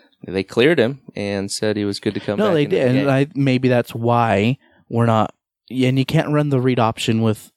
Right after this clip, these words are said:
Speaker 2: Williams in there, like what you said, but maybe that's why we didn't see it at all with Arizona State, is 'cause they can't really run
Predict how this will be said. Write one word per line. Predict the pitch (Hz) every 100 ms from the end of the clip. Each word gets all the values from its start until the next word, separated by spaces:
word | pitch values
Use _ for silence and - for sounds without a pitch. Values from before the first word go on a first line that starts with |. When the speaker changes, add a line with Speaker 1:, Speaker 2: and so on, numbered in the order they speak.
| -
Speaker 2:
Williams | 117 101 90 98
in | 95
there, | 101
like | 101 120
what |
you | 98 101
said, | 175 139
but | 117
maybe | 113
that's | 117 -
why | 113 107 - - _
we | - 110
didn't | 113 107
see | - 123 117
it | 110
at | 110 113
all | 110 110
with | 113
Arizona | 107 107 104
State, | - 165
is | 143
'cause | - 104
they | 104
can't | 101 - 120 -
really | 120 117 104
run | 107 101 104